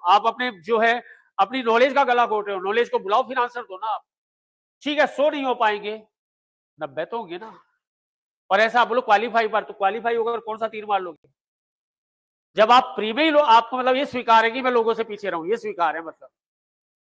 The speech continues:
ये आपने खुद ही accept कर लिया कि मेरे को लोगों से पीछे रहना अच्छा लगता है। Elon Musk को target बनाओ, नाइंटी एट आ गए, उसकी होने वाली बीवी के नाइंटी सेवन आए, क्या नाम भूल गया उसकी wife का,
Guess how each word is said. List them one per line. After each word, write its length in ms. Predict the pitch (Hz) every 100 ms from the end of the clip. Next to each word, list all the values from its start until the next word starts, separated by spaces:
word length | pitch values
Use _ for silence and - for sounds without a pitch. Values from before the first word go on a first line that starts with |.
| _ _ -
ये 60 | 233
आपने 240 | 247 254
खुद 160 | 233 254
ही 80 | 302
accept 320 | - 285 285
कर 120 | 254
लिया 300 | 226 214 190 - - _
कि 80 | 226
मेरे 220 | 220 220
को 80 | 269
लोगों 260 | 240 202 220
से 120 | 269
पीछे 300 | 220 196 240
रहना 380 | 196 202 302 330 320 - - -
अच्छा 280 | 190 - 233
लगता 380 | 202 - 170 156
है। 360 | 151 139 - _ _ 208
Elon 240 | 233 285
Musk 200 | 262 247
को 80 | 262
target 400 | 254 220 220 233
बनाओ, 240 | 220 226 233
नाइंटी 340 | 214 208 220
एट 220 | 220 233
आ 100 | 196
गए, 280 | 180 160 147 _ _ _ _ _ _ -
उसकी 220 | 208 262
होने 280 | 240 214 226
वाली 180 | 240 247
बीवी 280 | 214 208 208
के 80 |
नाइंटी 320 | 208 196 196 208
सेवन 320 | 190 170 185
आए, 200 | 165 151 _ _ _
क्या 100 | -
नाम 180 | 165 175
भूल 160 | 165 160
गया 100 | 170
उसकी 200 | - 160
wife 200 | 160 -
का, 140 | 196